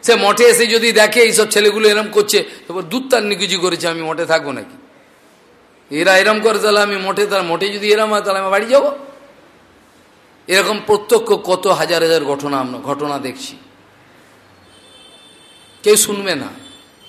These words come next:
সেই জন্য বলছেন, "সংসর্গিক দোষ এব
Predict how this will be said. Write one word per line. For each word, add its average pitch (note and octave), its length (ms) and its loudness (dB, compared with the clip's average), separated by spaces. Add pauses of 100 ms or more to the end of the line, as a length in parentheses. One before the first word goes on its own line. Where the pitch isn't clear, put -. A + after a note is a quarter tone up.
(1700)
সেই G3 220 2
জন্য A#3 140 2
বলছেন, B3 640 2 (460)
"সংসর্গিক G#3 720 2
দোষ F#3+ 440 0
এব G#3 400 6